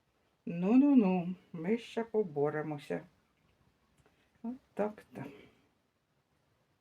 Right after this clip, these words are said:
Усім приходиться боротися. Ось,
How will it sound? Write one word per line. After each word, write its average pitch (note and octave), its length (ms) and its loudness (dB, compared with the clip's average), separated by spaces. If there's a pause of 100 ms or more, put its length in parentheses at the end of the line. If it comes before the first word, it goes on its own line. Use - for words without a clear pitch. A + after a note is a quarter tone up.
(2000)
Усім A3+ 680 2
приходиться F#3+ 800 -2
боротися. F3+ 840 -6 (1040)
Ось, - 640 -10